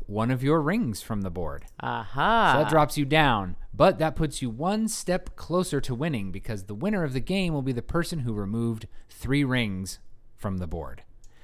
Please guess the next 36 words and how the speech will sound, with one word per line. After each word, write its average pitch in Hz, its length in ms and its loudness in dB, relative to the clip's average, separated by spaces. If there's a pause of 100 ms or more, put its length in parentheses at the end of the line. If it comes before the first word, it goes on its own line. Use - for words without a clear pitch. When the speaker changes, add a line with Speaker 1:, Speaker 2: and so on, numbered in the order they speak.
(260)
Speaker 1:
Now, 110 200 0
it 143 180 4
is 240 160 4
possible 180 580 0
to 127 180 -4
connect 143 360 -2
five 160 420 4
of 127 100 -2
your 131 140 4
opponent's 165 480 2
color 160 420 4
on 123 160 0
your 127 240 -2
own 131 260 0
turn. 117 460 0 (320)
Speaker 2:
<laughs> 131 960 -2
Speaker 1:
Don't 180 300 8
do 220 200 8
that. 98 320 6 (560)
Not 123 200 2
that 123 80 2
I'm 202 160 6
speaking 110 400 0
from 101 180 0
experience, 92 720 -4 (1120)
but 151 200 2
don't 208 260 8
do 233 180 6
that, 104 420 4 (260)
uh, 120 220 4
because 139 600 4
your 117 160 0
opponent 135 420 2
will 139 120 0
get 131 320 -2
to 131 420 0